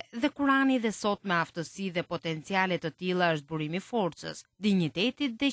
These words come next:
qetësisë së zemrave të muslimanëve. Njëkohësisht me ardhjen e muajit të bekuar të Ramazanit, miq të nderuar,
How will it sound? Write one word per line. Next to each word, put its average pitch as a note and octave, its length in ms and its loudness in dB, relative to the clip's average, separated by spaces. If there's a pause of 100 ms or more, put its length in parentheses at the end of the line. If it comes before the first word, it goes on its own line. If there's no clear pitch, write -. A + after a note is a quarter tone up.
qetësisë D4+ 480 -2
së A3 160 -4
zemrave D#3+ 480 -2
të D3+ 100 -10
muslimanëve. C#3+ 720 -10
Njëkohësisht D4+ 640 2
me A3 140 4 (160)
ardhjen F#3+ 320 2
e - 80 2
muajit F3 320 2
të D3+ 100 0
bekuar F3 400 2
të D#3 140 0
Ramazanit, F#3+ 720 0
miq E3+ 400 0
të E3 160 -2
nderuar, B3+ 500 4